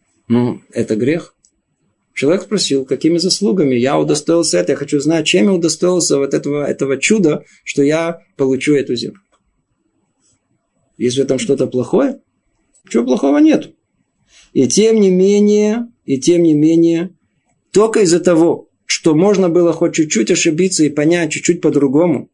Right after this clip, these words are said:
так как фразу, которую он построил, он её построил таким образом, что её можно понять чуть-чуть иначе, и можно из этого было услышать некий звук о том, как будто он,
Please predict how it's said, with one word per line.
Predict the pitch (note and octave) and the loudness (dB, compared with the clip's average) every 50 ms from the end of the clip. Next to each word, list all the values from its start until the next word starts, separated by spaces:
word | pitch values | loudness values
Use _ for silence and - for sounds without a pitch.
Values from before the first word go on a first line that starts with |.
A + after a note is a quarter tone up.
| _ _ _ _ - - - - - - | _ _ _ _ -20 -20 -20 -20 -4 -2
так | G3 G3+ G3 | 0 0 2
как | G#3 F#3 F#3+ | 0 0 -2
фразу, | - - G3 G#3 A3 A#3 B3 A3 F3 F3 D#3+ | -2 0 0 2 2 2 0 0 0 0 0
которую | D#3 D#3 D3 - F#3+ G3+ G#3 G#3 | 0 -2 -2 0 2 2 2 2
он | G3 F3 | 0 0
построил, | - E3+ D#3 - - - - F#3 G#3 G3 E3+ C3+ C#3 | 0 -2 -2 -2 0 0 2 4 4 4 2 2 2
он | C#3+ D3+ D#3+ | 2 2 2
её | E3+ E3+ | 2 2
построил | E3+ E3+ D#3+ - - F#3+ G#3+ G#3+ G3+ F3+ | 0 0 -2 0 0 2 2 2 2 0
таким | F#3 - - F#3 F3 F#3 | 0 0 0 0 0 0
образом, | G3 G3 F#3+ F3+ D#3+ E3 E3 D3+ | 0 0 0 0 2 2 0 0
что | - - E3 | 0 0 0
её | E3 | 2
можно | E3+ F#3+ G3 E3 D#3 E3+ D#3 | 2 2 0 0 0 -2 -2
понять | D3+ D#3+ D#3 D#3+ F3+ G3+ G3+ F#3 - - - - - | 0 0 2 2 2 2 0 0 -2 -4 -8 -10 -8
чуть-чуть | - C#3+ D3 - G3 F#3 F3+ - - | -6 -6 -2 0 0 -2 -2 0 0
иначе, | F3 E3 E3 E3+ F3+ G3 G#3+ G#3+ G#3+ - F3 E3 D3 D#3 G3 - - _ _ _ _ _ _ _ - | 2 4 4 4 4 2 0 -2 -2 0 0 2 0 0 -2 -6 -10 _ _ _ _ _ _ _ 0
и | D3+ E3 | 2 2
можно | F3 F#3+ G3 F3 F3+ F#3 F3 | 4 4 2 2 2 2 2
из | D#3+ E3+ | 2 0
этого | F3+ - - E3+ E3 | 0 0 0 0 0
было | D#3 F3 F3 F3 | 2 2 2 2
услышать | E3+ D#3 - F3+ F#3 F3+ F#3 F3+ D3+ - - | 0 0 0 -2 -2 0 0 0 -2 0 -2
некий | E3 E3+ E3 E3 E3+ E3+ D3+ | 0 -2 0 0 0 0 2
звук | B2 C3 D3 E3+ G3+ G3+ G3+ F#3 | 2 2 2 2 2 2 0 -2
о | D#3 C#3+ | -2 0
том, | - F3+ E3 | 0 0 0
как | D3+ D#3+ D3 | 0 -2 -2
будто | D#3 F3+ F#3+ F#3 G3 E3+ | 0 -2 0 0 0 0
он, | F#3+ F#3 F#3 F3+ | 0 0 -2 -2